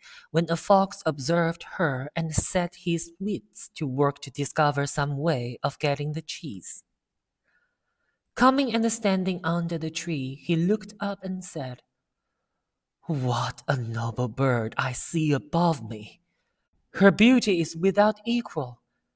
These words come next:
the hue of her plumage exquisite. If only her voice is as sweet as her looks are fair,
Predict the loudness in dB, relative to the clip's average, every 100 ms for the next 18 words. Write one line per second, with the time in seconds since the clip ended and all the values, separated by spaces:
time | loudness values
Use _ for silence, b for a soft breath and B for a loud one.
0 | _ _ 0 2 4 8 8 6 0 0
1 | 0 0 0 0 0 0 -2 -2 -2 -2
2 | -2 -6 -8 -8 -14 _ _ _ _ _
3 | _ _ _ _ _ _ _ _ _ -4
4 | 2 4 6 4 4 2 0 0 2 2
5 | -2 -4 -4 -4 -4 -2 -4 -2 0 0
6 | -2 -4 -6 -2 2 2 2 -2 -4 -4
7 | -4 -4 -2 -2 -4 -6